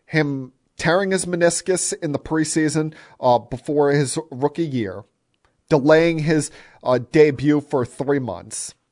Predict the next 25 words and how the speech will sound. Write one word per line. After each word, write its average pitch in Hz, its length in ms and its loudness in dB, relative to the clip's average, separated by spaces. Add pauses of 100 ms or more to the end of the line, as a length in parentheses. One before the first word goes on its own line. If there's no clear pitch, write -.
(580)
Then 185 600 2 (1800)
the, 135 1040 0 (120)
the 143 60 -2
season 180 360 -4
got 170 200 2
stopped - 400 0
because 165 300 0
of 175 80 -4
the 147 60 -8
bubble, 131 500 0 (640)
or 147 320 2
because 156 400 0
of 147 40 -4
the 151 60 -2
pandemic. 135 720 -4
They 139 100 2
come 170 240 -4
back 165 280 4
in 165 200 -8
the 139 80 -4
bubble. 151 680 4
He 160 100 0
didn't 156 200 0
play 156 240 2
there. 104 380 -6